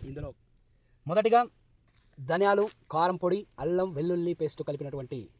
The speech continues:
మసాలాను పట్టుకున్నాం. తర్వాత కావాల్సినటువంటివి జీలకర్ర, అదేవిధంగా ఆవాలు, కొత్తిమీర, గరం మసాలా, ఆయిల్, ఆనియన్స్, పచ్చిమిర్చి, రైట్, పుదీనా, నూనె. So,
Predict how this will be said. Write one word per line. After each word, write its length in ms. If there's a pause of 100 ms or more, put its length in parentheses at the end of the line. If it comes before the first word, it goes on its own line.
(140)
మసాలాను 300
పట్టుకున్నాం. 260 (240)
తర్వాత 200 (340)
కావాల్సినటువంటివి 540 (340)
జీలకర్ర, 280 (680)
అదేవిధంగా 360
ఆవాలు, 200 (360)
కొత్తిమీర, 300 (360)
గరం 180
మసాలా, 260 (240)
ఆయిల్, 240 (240)
ఆనియన్స్, 300 (420)
పచ్చిమిర్చి, 520 (540)
రైట్, 180 (100)
పుదీనా, 260 (260)
నూనె. 160 (440)
So, 80